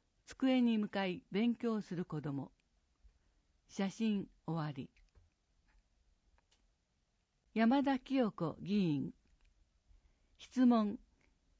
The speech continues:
変電所建設は別の場所を希望。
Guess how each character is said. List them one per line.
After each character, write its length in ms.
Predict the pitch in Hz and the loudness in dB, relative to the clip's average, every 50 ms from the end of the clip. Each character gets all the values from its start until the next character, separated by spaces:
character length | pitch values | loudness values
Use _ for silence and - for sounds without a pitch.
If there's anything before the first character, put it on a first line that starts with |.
| _ - | _ 4
変 240 | 240 285 294 277 | 6 8 8 8
電 240 | 254 277 269 269 262 | 6 6 4 4 2
所 240 | 226 - 240 226 - | 2 2 2 2 2
建 280 | - - 233 240 240 220 | 0 0 2 2 2 2
設 260 | - 220 - - 196 | 2 0 0 0 -2
は 240 | 190 190 190 190 - _ _ - | -2 -2 -2 -4 -6 _ _ -2
別 260 | 175 208 202 - 285 | -2 -2 2 4 6
の 140 | 285 294 277 | 6 6 6
場 140 | 254 254 240 | 4 0 -2
所 240 | - 247 240 226 | 0 0 0 0
を 60 | 220 208 | 0 -2
希 180 | - - - 170 | -4 -6 -6 -4
望。 400 | 151 180 170 156 147 139 - | -2 -2 -2 -2 -4 -6 -10